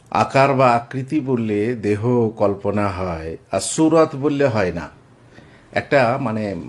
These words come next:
কি বলবো আর, ভাষাগত একটা শব্দ, আরবিতে সুরাত বলতে হবে, ওর মানে যে আকার আকৃতি সেটা বলা যাবে না।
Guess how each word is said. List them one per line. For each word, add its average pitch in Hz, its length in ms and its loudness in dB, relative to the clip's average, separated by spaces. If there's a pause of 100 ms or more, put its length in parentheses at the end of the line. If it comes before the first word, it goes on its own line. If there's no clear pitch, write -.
(260)
কি - 220 -16
বলবো 117 280 2
আর, 104 240 6 (180)
ভাষাগত 143 600 -2
একটা 123 340 0
শব্দ, 104 720 -2 (560)
আরবিতে 131 640 4
সুরাত 156 500 2
বলতে 113 320 -2
হবে, 104 540 -2
ওর 151 220 4
মানে 147 300 2
যে 139 140 0
আকার 131 420 2
আকৃতি 143 480 -4
সেটা 165 340 0
বলা 120 300 2
যাবে 85 260 -4
না। 78 120 -16